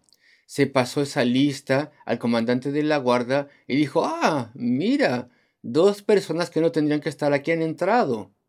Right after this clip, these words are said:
Hay que, hay que mirarlo bien". Y entonces, eh, los oficiales lo revisaron y lo pasaron al comandante del, de la gu-, del, del, de las personas que estaban ahí,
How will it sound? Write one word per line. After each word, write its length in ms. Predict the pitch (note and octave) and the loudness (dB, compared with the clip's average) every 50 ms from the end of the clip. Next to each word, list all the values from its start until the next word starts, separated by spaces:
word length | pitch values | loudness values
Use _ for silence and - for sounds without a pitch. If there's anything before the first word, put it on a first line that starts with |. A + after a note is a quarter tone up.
| _ _ _ - | _ _ _ -6
Hay 120 | C3 C#3 | -6 -2
que, 280 | - F#3 F#3 D#3+ D3+ B2+ | 0 -2 -2 -2 -2 -4
hay 120 | C3 D#3 D3+ | -4 -4 2
que 300 | - G3 G3 F3+ - - - _ _ _ _ _ | 4 4 4 4 2 -2 -16 _ _ _ _ _
mirarlo 520 | - A2 B2 C#3 D#3 G3 A3 B3 A#3 G3+ D3+ | -4 0 2 4 6 4 4 4 2 0 0
bien". 400 | A#2+ A2+ G#2+ G#2 G#2 F#2+ _ _ _ _ _ _ _ _ - | -2 -4 -4 -6 -10 -14 _ _ _ _ _ _ _ _ -8
Y 120 | G#2+ A2+ A#2+ | -2 0 0
entonces, 880 | A#2+ A#2+ - B2+ B2 B2+ B2+ B2 - - D3 D3+ D3+ D3 - - _ _ _ _ _ _ _ _ _ _ | 0 0 2 2 2 2 2 -2 -2 -2 -2 -2 -2 -4 -10 -20 _ _ _ _ _ _ _ _ _ _
eh, 380 | - - A2+ A#2 A#2 A#2 A2+ G#2 G#2 | -6 -2 0 2 2 2 2 0 0
los 200 | A#2+ B2 - C#3 | -2 -4 -4 -4
oficiales 640 | B2+ - B2+ A#2+ - - C3+ C3 C#3 C#3+ C3+ A#2+ | -8 -6 -6 -6 -2 0 2 4 4 2 0 0
lo 220 | B2 B2 A#2 B2 B2 | -2 0 2 2 2
revisaron 920 | A#2 A#2+ A#2+ A#2+ A#2 - - C3+ C3 C3+ D3 E3+ G#3 A#3+ B3 - _ _ _ _ _ _ _ | 0 -2 -4 -4 -6 -6 -4 -2 0 0 0 0 -2 -2 -4 -6 _ _ _ _ _ _ _
y 140 | - A#2 A#2+ | -4 -2 2
lo 180 | B2 B2+ B2 B2+ | 2 2 2 2
pasaron 440 | B2 B2 - - C3+ C3 C#3+ D3 C#3+ | -2 -4 -2 -2 0 0 2 2 2
al 160 | C3+ C3 C3+ | 0 0 0
comandante 760 | - B2+ A#2+ A#2+ A#2 A2+ A2 B2+ C3+ D3 D#3+ D#3 - G#3 A3 | 0 0 0 0 0 -2 0 0 0 0 -2 -2 -2 -2 -2
del, 760 | E3+ C3+ A#2+ A2+ A2 A2 A2 A2 G#2+ A2 G#2+ G#2+ G2+ G2 _ _ _ _ _ _ - | 0 0 0 0 0 0 -2 -2 -2 -2 -2 -4 -6 -10 _ _ _ _ _ _ -16
de 800 | - G#2+ A2+ A2+ A2+ A2+ A2+ A2+ A2+ A2+ A#2 A#2 A#2 A#2 A#2 A#2 A#2 | -12 -6 -4 -2 -2 -2 -2 -2 -4 -4 -4 -4 -4 -4 -4 -4 -4
la 140 | A#2 A#2 A2+ | -6 -6 -6
gu-, 180 | A#2 - - | -8 -10 -10
del, 500 | G#2+ A2+ A#2+ A#2+ A#2 A2+ A2 G#2 G2 F2+ | -8 -8 -6 -6 -6 -6 -8 -12 -14 -10
del, 420 | - A#2 B2+ B2 B2 A2+ A2+ - _ _ _ _ _ _ _ - | -8 -6 -4 -4 -4 -6 -8 -10 _ _ _ _ _ _ _ -2
de 80 | C3 | 0
las 140 | D3+ F3 - | 0 0 0
personas 320 | - B3 - B3+ D4+ D4 - | -2 -2 -2 0 -2 -2 -4
que 60 | A#3 | -4
estaban 260 | - A3 G#3+ G3 E3+ | -2 -2 -2 0 0
ahí, 260 | C#3+ A2 G2+ B2 - | 0 -2 -2 -6 -10